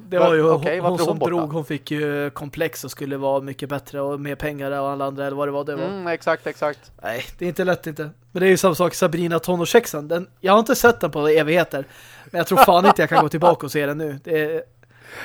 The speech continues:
Speaker 2: Och den jävla katten!
Speaker 1: <laughs> Ja.
Speaker 2: Alltså, jag klarar inte av att titta på...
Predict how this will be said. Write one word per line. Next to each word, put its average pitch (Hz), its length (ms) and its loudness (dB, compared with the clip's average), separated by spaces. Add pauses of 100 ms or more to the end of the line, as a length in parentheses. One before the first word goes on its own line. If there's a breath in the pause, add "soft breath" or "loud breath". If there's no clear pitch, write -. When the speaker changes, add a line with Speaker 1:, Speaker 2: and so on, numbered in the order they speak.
(140 loud breath)
Speaker 2:
Och - 80 -6
den 330 360 0
jävla 294 560 0
katten! 269 340 4 (100)
Speaker 1:
<laughs> - 0 -
Ja. 185 300 6 (440 soft breath)
Speaker 2:
Alltså, 214 140 4
jag 247 220 4
klarar 254 540 6
inte 240 240 -4
av 240 360 4
att 214 100 -2
titta 220 300 -2
på... 202 140 -2